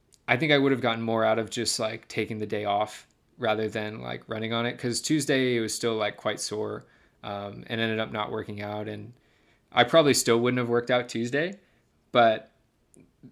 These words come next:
the amount of fitness that I maintained or gained from that thirty-five minute run was probably, uh, like, really not worth it that much, you know?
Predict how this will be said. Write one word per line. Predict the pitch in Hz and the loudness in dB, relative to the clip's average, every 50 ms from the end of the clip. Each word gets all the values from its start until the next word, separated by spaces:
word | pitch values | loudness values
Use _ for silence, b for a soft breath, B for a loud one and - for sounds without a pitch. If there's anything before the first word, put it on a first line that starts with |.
| _ _ _ - | _ _ _ 0
the | 135 131 | 4 4
amount | 127 131 135 139 | 6 6 4 4
of | 127 123 | 2 2
fitness | - 143 127 135 127 113 - | 0 -2 0 0 0 2 2
that | 131 120 113 | 2 4 2
I | 110 110 | 2 2
maintained | 110 110 110 110 110 107 - - 110 107 110 110 110 | 0 -2 -4 -4 -6 -6 -6 -4 -4 -2 -2 -2 -2
or | 110 107 104 | -4 -4 -6
gained | 104 - 104 104 107 107 107 | -6 -10 -10 -8 -10 -10 -10
from | - - 110 | -12 -12 -10
that | 107 110 110 - | -10 -10 -8 -6
thirty-five | 110 110 110 110 - 110 107 107 | -4 -4 -4 -4 -4 -4 -4 -4
minute | 110 104 110 - | -6 -10 -12 -12
run | - 110 110 107 110 110 | -10 -10 -10 -8 -10 -10
was | 123 123 117 - | -10 -10 -12 -10
probably, | - - 110 110 110 107 110 107 107 107 113 113 b b b b b b b b b b - | -6 -6 -6 -4 -4 -6 -6 -6 -6 -6 -8 -14 b b b b b b b b b b -10
uh, | - - 104 101 101 101 110 117 - 120 - _ _ _ _ _ _ _ _ _ _ _ - | -6 -4 -4 -4 -4 -4 -6 -8 -10 -12 -16 _ _ _ _ _ _ _ _ _ _ _ -12
like, | - 123 127 - _ - | -12 -12 -12 -14 _ -2
really | 127 120 117 113 | 0 2 2 2
not | 110 110 104 104 101 - - _ _ - | 0 -2 -4 -4 -6 -10 -12 _ _ -10
worth | - 107 - - | -8 -8 -8 -8
it | - - - | -10 -12 -12
that | - - - - - | -14 -16 -18 -18 -16
much, | - - - - - - - - _ _ | -16 -14 -12 -10 -10 -12 -12 -14 _ _
you | - - 62 | -20 -16 -14
know? | 62 - - - | -12 -12 -12 -12